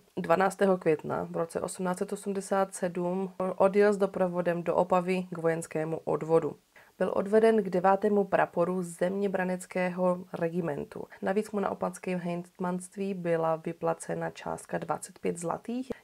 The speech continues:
jako úspory z mírovské věznice. Takže pořád má možnost začít normální život, ale Antonín o to vůbec neměl zájem. Jak jsem zmínila, sice byl vyučen soukeníkem, mohl díky té pracovní knížce začít pracovat.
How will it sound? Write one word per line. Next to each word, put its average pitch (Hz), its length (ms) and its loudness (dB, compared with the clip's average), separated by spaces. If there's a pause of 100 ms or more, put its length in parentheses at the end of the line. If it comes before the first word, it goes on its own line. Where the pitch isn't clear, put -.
jako 185 180 -4
úspory 175 600 -2
z 170 80 -8
mírovské 160 600 -4
věznice. 160 680 -4 (340)
Takže 240 180 -2
pořád 392 420 4
má 294 240 4
možnost 226 580 0
začít 196 380 -4
normální 180 520 -2
život, 180 380 -4
ale 165 240 0 (360)
Antonín 185 840 -2 (160)
o 185 80 -4
to 180 100 -6
vůbec 170 300 -4 (100)
neměl 165 500 -4
zájem. 160 640 0
Jak 180 100 -12
jsem 175 160 -6
zmínila, 208 460 2
sice 196 340 -6
byl 226 300 4
vyučen 185 460 0
soukeníkem, 175 880 -4 (480)
mohl 208 600 6 (280)
díky 180 280 -4
té 175 140 2
pracovní 175 500 -4
knížce 262 360 -6
začít 208 320 -2
pracovat. 185 600 0